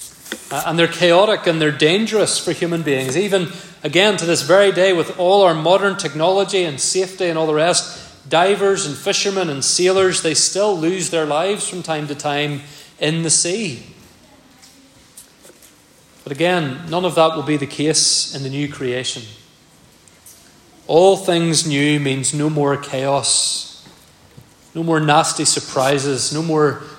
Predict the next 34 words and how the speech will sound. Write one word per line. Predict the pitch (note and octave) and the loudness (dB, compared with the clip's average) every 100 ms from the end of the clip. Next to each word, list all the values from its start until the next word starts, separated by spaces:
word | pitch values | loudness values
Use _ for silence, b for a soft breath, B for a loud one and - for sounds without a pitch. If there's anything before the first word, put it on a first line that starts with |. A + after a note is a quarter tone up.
| - C#3 | -16 -4
danger | C#3+ D3+ D#3+ D3 C#3+ | -2 -2 0 0 0
of | D#3 B2 - | -2 -6 -4
any | C#3+ D#3 | -2 -2
kind. | D3+ C3+ B2+ B2+ A#2 - - - - _ _ _ - _ - - - - - - - - - - - - | -4 -6 -4 -4 -6 -12 -18 -20 -20 _ _ _ -20 _ -20 -20 -20 -20 -20 -20 -18 -18 -16 -20 -20 -16
In | - | -6
a | C#3 | -2
sense, | - F3 F3 - | 0 0 -2 -2
Jesus | E3+ E3+ D#3 - | -2 0 -2 -4
will | D3+ | -4
say | - D#3 | -2 0
the | D3+ | -2
same | C3+ - E3+ F3 | -2 -2 -2 -6
thing | E3+ D#3 D#3 D3+ | -6 -4 -4 -6
when | C#3+ | -4
he | |
returns | C3+ C3 D#3 D#3 D#3+ C#3+ | -4 -4 -4 -4 -4 -6
in | C3+ | -4
judgment. | C#3+ D#3 E3 C#3+ - - _ _ _ _ - _ _ _ | -2 -2 -4 -8 -10 -20 _ _ _ _ -20 _ _ _
As | B2 | -6
he | C3 | -2
said | - D#3+ D#3 | 0 0 2
that | D#3+ D3+ | 0 2
night | D3+ D3+ D3 - | 0 0 -4 -6
on | C#3+ C#3+ | -6 -4
the | C3+ | -2
Lake | C#3+ D3 | -2 -2
of | D3 B2 | -4 -2
Galilee | C#3 D3 D3 C#3+ | 0 2 2 0
with | C#3 | -2
his | C3+ A#2+ | -6 -6
disciples, | - - C#3+ D3 D3 C3 | -2 0 0 0 0 -2
when | C#3+ C3+ | -4 -4
the | |
storm | - - D3+ D#3 D#3 D3 | -2 0 4 4 4 0